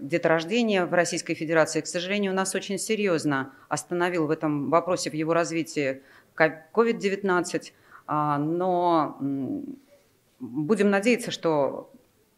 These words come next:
когда пандемия пройдёт, мы сможем вернуться на путь именно исправления демографической ситуации. Насколько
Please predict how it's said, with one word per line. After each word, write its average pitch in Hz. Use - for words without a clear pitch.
когда 175
пандемия 185
пройдёт, 180
мы 160
сможем 165
вернуться 185
на 170
путь 190
именно 165
исправления 175
демографической 165
ситуации. 190
Насколько 160